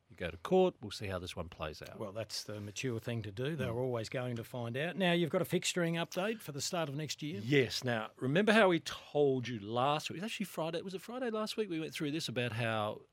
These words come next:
Speaker 1: the N R L is going off to Las Vegas. And I say again, what could go wrong to open their season?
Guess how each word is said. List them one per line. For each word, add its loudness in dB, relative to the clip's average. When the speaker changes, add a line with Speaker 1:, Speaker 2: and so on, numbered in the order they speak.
Speaker 1:
the 6
N 10
R 12
L 12
is 6
going 8
off 4
to 0
Las 0
Vegas. -8
And -14
I -10
say -6
again, -8
what -14
could -16
go -6
wrong -10
to 2
open 2
their 2
season? -4